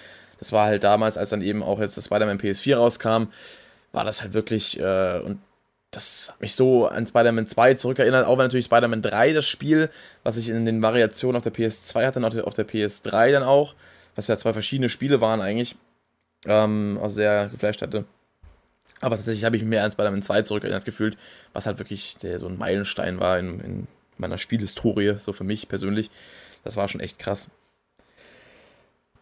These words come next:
Ja, aber das, darum soll es jetzt <laughs> gar nicht gehen. Ich bin wieder abgeschweift auf Spider-Man. Ja, egal. Äh,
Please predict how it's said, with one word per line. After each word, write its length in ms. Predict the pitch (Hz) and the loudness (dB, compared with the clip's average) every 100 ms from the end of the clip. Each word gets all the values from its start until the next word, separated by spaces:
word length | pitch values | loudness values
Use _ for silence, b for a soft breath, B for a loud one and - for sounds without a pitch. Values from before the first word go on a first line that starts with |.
| _ - | _ 2
Ja, 160 | 131 156 | 6 8
aber 140 | 147 | 8
das, 160 | 139 - | 8 6
darum 180 | 143 | 6
soll 80 | 147 | 6
es 140 | 143 123 | 2 0
jetzt 120 | - | 2
<laughs> 0 | |
gar 60 | |
nicht 240 | 147 - - | 2 2 6
gehen. 120 | 170 | 6
Ich 100 | 131 | 6
bin 100 | 135 | 2
wieder 140 | 127 | 4
abgeschweift 480 | 135 - - 113 107 | 4 4 4 6 6
auf 140 | 107 - | 2 4
Spider-Man. 440 | 117 117 107 107 | 6 8 6 2
Ja, 140 | 117 | 4
egal. 500 | 107 101 95 107 110 - - | 4 4 4 4 4 2 -4
Äh, 260 | 175 - | -2 0